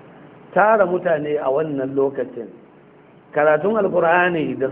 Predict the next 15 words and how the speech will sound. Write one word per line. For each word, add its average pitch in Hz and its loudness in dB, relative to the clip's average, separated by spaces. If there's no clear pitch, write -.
sunnar 190 -2
da 147 0
kake 151 -2
karatu 123 0
wannan 135 -2
lokacin, 139 0
ba 147 4
zai 190 2
cece 165 -2
ka 165 -2
ya 143 2
kare 170 0
ka 160 -2
ga 143 -2
shiga 139 -4